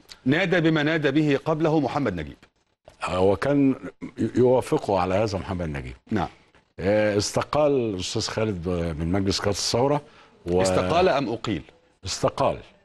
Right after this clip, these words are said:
Speaker 2: قدم استقالته من مجلس قيادة الثورة، ولأنه كان في مركز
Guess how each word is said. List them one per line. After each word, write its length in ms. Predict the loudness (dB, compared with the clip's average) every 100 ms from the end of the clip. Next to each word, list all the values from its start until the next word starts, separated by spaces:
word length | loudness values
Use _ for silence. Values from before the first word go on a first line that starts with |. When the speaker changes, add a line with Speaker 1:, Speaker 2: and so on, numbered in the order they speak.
| _ _ -4
Speaker 2:
قدم 260 | 0 2
استقالته 480 | 2 2 0 0 -2
من 80 | 0
مجلس 260 | 0 0
قيادة 180 | 0 -2
الثورة، 440 | -2 -2 0 0 -2 -10 -20 _
ولأنه 340 | 0 2 2 0
كان 200 | 0 -2
في 140 | -2
مركز 400 | -2 0 -2 -4